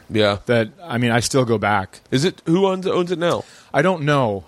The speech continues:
Speaker 2: but, uh, I know that, uh, one of the guys in the suits that you're talking about,
Speaker 1: Yeah.
Speaker 2: he's still there, and I like him a great deal. His name's Chris, and he runs the place, and he's terrific.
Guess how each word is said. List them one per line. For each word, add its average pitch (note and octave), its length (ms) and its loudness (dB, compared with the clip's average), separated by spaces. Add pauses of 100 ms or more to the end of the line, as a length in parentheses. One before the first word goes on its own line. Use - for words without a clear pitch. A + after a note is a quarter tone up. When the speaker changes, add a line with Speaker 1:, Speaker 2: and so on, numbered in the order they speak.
Speaker 2:
but, A#2 380 -2
uh, A2+ 200 2
I A#2 140 -2
know B2 300 0
that, A#2 280 -2
uh, A2 280 0
one A#2+ 240 -2
of B2 40 -6
the A#2+ 80 0
guys A#2 420 2
in B2 120 -2
the A#2+ 80 -2
suits B2 400 -2
that B2 100 -2
you're A2 120 -2
talking G#2+ 320 -2
about, G#2+ 260 0
Speaker 1:
Yeah. G#2+ 120 2
Speaker 2:
he's C#3 140 0
still A#2+ 280 0
there, A2 240 2
and G#2+ 80 -2
I G#2+ 60 -2
like A2+ 280 -2
him G#2+ 80 -2
a G#2 60 -6
great G#2+ 180 -4
deal. A2 120 -4
His G#2 80 -6
name's G#2 180 -6
Chris, A2+ 240 0
and G2+ 80 -6
he A2 80 -4
runs G#2+ 320 -2
the G#2 60 -6
place, G#2 400 -2
and G2 200 -8 (540)
he's G#2+ 220 -6
terrific. A#2 420 -2